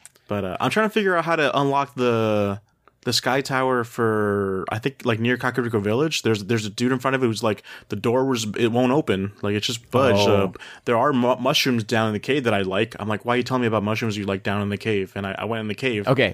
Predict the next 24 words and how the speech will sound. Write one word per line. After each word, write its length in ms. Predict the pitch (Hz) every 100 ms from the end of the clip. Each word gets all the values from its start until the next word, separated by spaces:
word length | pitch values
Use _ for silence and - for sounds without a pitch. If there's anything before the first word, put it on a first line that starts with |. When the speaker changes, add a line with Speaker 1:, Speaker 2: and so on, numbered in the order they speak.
| -
Speaker 1:
and 160 | 113
there 60 | 110
were 40 |
no 120 | 107 107
mushrooms. 480 | 113 - 95 98
Speaker 3:
The 100 | 113
mushrooms 320 | 123 135 156 147
have 140 | 120
nothing 300 | 117 - 127
to 60 | 113
Speaker 2:
Nothing 180 | 117 113
Speaker 3:
do 60 |
with 20 |
Speaker 2:
to 40 | 127
Speaker 3:
it. 20 | 98
Speaker 2:
do 40 |
with 100 | 87
it. 20 | 95
Speaker 1:
Okay. 140 | 107 _ _ -
Speaker 3:
Think 320 | - 139 147
about, 400 | 147 139 139 - _ _ _ 110
go 160 | 123
down 240 | 139 143 156
there. 340 | 185 202 208